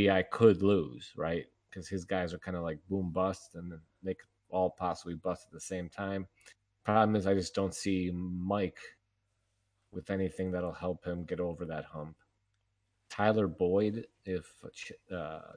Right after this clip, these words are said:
Ja'Marr Chase is still out, he's gonna be out for a few weeks. He might do well. Mark Andrews,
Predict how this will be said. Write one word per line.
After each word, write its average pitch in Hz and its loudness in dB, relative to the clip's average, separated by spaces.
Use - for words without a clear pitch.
Ja'Marr 95 -2
Chase 95 -2
is - -14
still 98 -4
out, 98 -2
he's 98 -8
gonna 95 -6
be 87 -4
out 87 -8
for 92 -6
a 92 -6
few 95 -6
weeks. 95 -6
He - -6
might 107 2
do 110 -2
well. 107 2
Mark 98 -4
Andrews, 101 -4